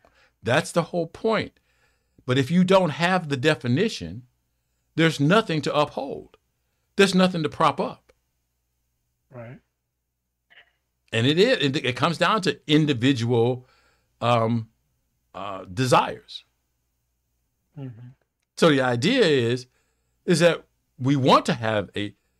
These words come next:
Speaker 1: a singular idea and understand that not everything is going to fit that singular idea.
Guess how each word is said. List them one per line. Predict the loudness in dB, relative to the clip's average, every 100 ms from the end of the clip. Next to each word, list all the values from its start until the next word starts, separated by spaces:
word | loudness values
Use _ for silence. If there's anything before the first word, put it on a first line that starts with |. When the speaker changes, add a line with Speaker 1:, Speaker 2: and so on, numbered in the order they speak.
| _ _
Speaker 1:
a | -6 -6 -6 -8 -14 _ _ _ _ _ _ _ _ _
singular | -14 0 2 4 4 2 2
idea | 0 0 -6 -8 -6 -8 -10 -14 _ _ _ _ _ _ _ _ _ _ _ _ _ _ _ -6
and | -4
understand | 0 0 -2 0 0 2 2 2
that | 2
not | 2 4
everything | 2 0 -4
is | -4 -6
going | -8
to | -6
fit | -2 -2 -2
that | -8
singular | -6 -6 -4 -4 -6
idea. | -8 -10 -14 -14 -20